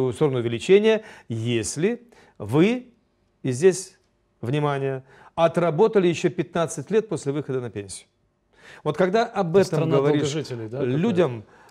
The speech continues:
Speaker 1: они не просто возмущены, это просто, э, ну, верх возмущения людей и, м, страшнейшее недовольство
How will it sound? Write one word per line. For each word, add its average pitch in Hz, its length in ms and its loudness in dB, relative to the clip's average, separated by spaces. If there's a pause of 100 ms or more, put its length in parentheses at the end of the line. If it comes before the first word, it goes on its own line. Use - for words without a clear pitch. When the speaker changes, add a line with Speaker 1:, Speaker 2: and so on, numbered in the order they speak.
(140)
Speaker 1:
они 160 420 -2
не 139 240 -2
просто 185 420 0
возмущены, 131 680 -6 (380)
это 120 200 -6
просто, 127 440 -4 (360)
э, 107 420 -12
ну, 127 240 -2 (220)
верх 151 280 4
возмущения 113 500 -6
людей 120 480 -4 (320)
и, 113 640 -4 (440)
м, 107 80 -10
страшнейшее 135 560 -6
недовольство 107 580 -8